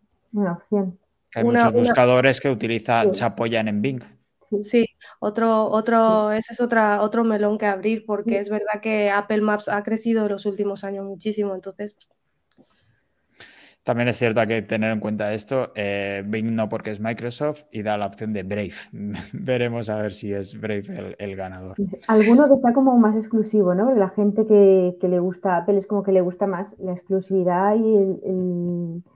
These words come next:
Speaker 1: la, el estatus, ¿no? de, de Apple, ¿no?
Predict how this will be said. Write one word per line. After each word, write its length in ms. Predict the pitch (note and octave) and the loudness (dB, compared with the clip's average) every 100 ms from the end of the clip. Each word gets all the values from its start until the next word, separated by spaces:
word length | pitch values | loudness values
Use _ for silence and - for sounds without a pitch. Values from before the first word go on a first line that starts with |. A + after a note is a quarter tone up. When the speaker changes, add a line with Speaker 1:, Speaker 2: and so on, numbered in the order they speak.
| _ _ _ _ - - - | _ _ _ _ -16 -14 -8
Speaker 1:
la, 280 | F3+ G#3 - - C#3+ | 0 0 0 -8 -6
el 80 | A3+ | -4
estatus, 400 | G3+ G3 F#3 G#3+ | -4 -4 -4 -2
¿no? 140 | G#3+ | 0
de, 120 | B3+ D3+ | -2 -4
de 240 | D#3+ F3+ | -4 -2
Apple, 400 | F3+ - C#3 C#3+ - _ - | -2 -6 -12 -12 -20 _ -14
¿no? 220 | E3 | -14